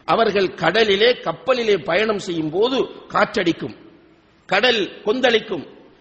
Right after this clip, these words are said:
இந்த நேரத்தில் அவர்கள் அல்லாஹ்வை தூய்மையான மனதோடு, அல்லாஹ்வுக்கு கட்டுப்பட்டவர்களாக அல்லாஹ் ஒருவனிடம் மாத்திரமே பிரார்த்தனை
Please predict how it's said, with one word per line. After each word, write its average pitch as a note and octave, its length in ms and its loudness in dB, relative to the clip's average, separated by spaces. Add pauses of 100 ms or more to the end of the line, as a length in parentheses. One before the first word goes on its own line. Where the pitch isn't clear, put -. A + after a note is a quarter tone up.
(140)
இந்த G#3 240 -2
நேரத்தில் A3+ 520 0
அவர்கள் F#3+ 420 0
அல்லாஹ்வை G3 600 0 (160)
தூய்மையான A#3+ 680 2
மனதோடு, G3 540 4 (500)
அல்லாஹ்வுக்கு A#3+ 600 4
கட்டுப்பட்டவர்களாக A3+ 1120 0 (380)
அல்லாஹ் A#3+ 500 4
ஒருவனிடம் A3+ 540 2
மாத்திரமே G#3+ 640 -2
பிரார்த்தனை F#3 520 -2